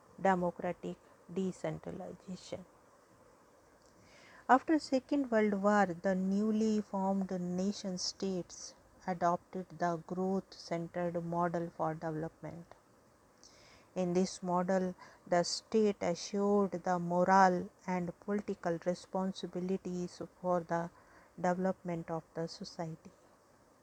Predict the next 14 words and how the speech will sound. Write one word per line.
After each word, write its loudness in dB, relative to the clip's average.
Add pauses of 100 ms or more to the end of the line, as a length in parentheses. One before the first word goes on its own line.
(1000)
It 4
became 4
gradually 4
evident 2 (400)
that 4
the -2
growth-centered 0
model 2
for -2
development -2 (220)
aimed 0 (720)
only 2 (120)
at 4 (160)
economic 0